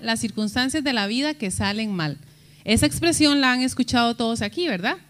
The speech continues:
Uy, ¿cómo metió la pata? Al, todos la han escuchado aquí, ¿verdad? Los que somos latinos, yo sé que sí, pero los españoles sí la han escuchado, ¿verdad, Fran? ¿Sí?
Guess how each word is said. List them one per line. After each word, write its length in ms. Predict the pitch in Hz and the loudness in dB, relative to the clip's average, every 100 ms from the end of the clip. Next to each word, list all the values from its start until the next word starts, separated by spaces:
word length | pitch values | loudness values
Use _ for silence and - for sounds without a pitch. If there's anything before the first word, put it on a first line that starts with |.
| _ _ _ _ - | _ _ _ _ 6
Uy, 260 | 285 320 | 10 10
¿cómo 300 | 302 247 277 | 8 2 4
metió 300 | 294 277 277 | 4 4 4
la 120 | 285 | 4
pata? 640 | 285 226 220 220 185 165 151 - - - - _ _ - | 2 2 0 -2 -4 -4 -8 -16 -20 -20 -20 _ _ -10
Al, 240 | 165 - - - | -8 -8 -16 -10
todos 200 | 220 247 | -4 -2
la 80 | 285 | -2
han 80 | 311 | -4
escuchado 360 | 311 294 294 | -4 0 2
aquí, 260 | 294 294 226 | 2 2 0
¿verdad? 320 | 156 175 339 - | 0 -2 -6 -8
Los 180 | 196 208 | -2 0
que 100 | 208 | 0
somos 240 | 214 254 311 | -2 0 0
latinos, 420 | 294 285 294 320 | 0 2 2 0
yo 140 | 233 226 | -2 -2
sé 140 | 254 | -2
que 120 | 269 | -4
sí, 180 | 247 269 | -2 -4
pero 200 | 185 165 | -4 -6
los 220 | 160 160 | -6 -6
españoles 500 | 160 - 170 208 294 | -8 -6 -4 -4 -4
sí 80 | 262 | -4
la 80 | 214 | -4
han 60 | |
escuchado, 480 | 208 - 240 392 175 | -4 -8 -8 -6 -4
¿verdad, 240 | 151 262 269 | -4 -6 -4
Fran? 180 | 294 440 | -6 -6
¿Sí? 180 | 269 311 | -6 -4